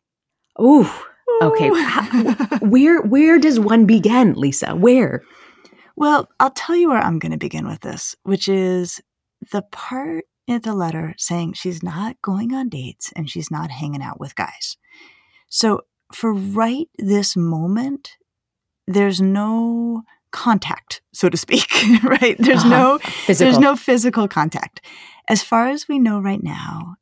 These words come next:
Speaker 2: this is an emotional engagement. And I think as we help young people, or try to help young people, 'cause part of what's in this letter is how do you even have these conversations with kids?
Speaker 1: Yeah.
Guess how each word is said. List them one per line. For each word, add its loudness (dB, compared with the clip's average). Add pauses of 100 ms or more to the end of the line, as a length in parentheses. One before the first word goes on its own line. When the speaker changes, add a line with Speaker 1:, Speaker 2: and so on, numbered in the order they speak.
(100)
Speaker 2:
this 0
is -4
an 2
emotional 0
engagement. -12 (640)
And 2
I -4
think -6 (100)
as -2
we -4
help -8
young -2
people, -10 (480)
or 0
try -6
to 0
help -6
young -8
people, -12
'cause -2
part 0
of 0
what's -2
in -4
this -10
letter -8
is -8
how -2
do 4
you 6
even -2
have -6
these -8
conversations -12
with -16
kids? -14 (160)
Speaker 1:
Yeah. -10